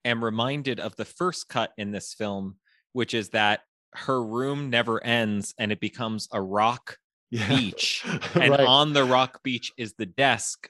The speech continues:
Speaker 1: which is what she gets sucked into
Speaker 2: Into the drawer,
Speaker 1: to follow
Speaker 2: yeah.
Speaker 1: the rabbit. And that, that's why, you know, it, there's no reason for it to be there. Incidentally, what's your favorite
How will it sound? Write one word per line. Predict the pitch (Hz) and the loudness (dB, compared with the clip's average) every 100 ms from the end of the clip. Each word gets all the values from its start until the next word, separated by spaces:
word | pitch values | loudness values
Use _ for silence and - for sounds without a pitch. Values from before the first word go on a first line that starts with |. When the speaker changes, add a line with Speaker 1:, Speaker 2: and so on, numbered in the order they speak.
| - | -4
Speaker 1:
which | 117 113 | -4 -2
is | 110 - | -4 -2
what | 117 - | -4 -2
she | 113 | -6
gets | 113 - | -6 -4
sucked | - 123 - | 0 0 2
into | 120 113 - 107 98 | -2 -2 -4 -4 0
Speaker 2:
Into | - 147 | 2 4
the | 131 | 4
drawer, | 135 135 120 | 6 6 8
Speaker 1:
to | |
follow | 123 120 117 | 6 6 4
Speaker 2:
yeah. | 104 | 0
Speaker 1:
the | 107 | 0
rabbit. | 113 110 101 - | 2 2 0 -2
And | 117 123 123 | -2 0 0
that, | 131 131 | -2 -2
that's | 127 - | -4 -2
why, | 123 113 110 - | 2 2 2 -2
you | 113 | -6
know, | 107 | -6
it, | 110 - _ | -6 -10 _
there's | 120 107 | -4 -2
no | 123 | -2
reason | 117 120 113 | -2 -4 -4
for | 113 | -8
it | 107 | -8
to | |
be | 113 | -4
there. | 110 101 - - | -2 -4 -6 -4
Incidentally, | 170 180 170 135 139 | -4 0 0 2 0
what's | 123 151 - | 0 -4 -4
your | 156 | -6
favorite | - 127 120 123 | -4 -4 -2 -4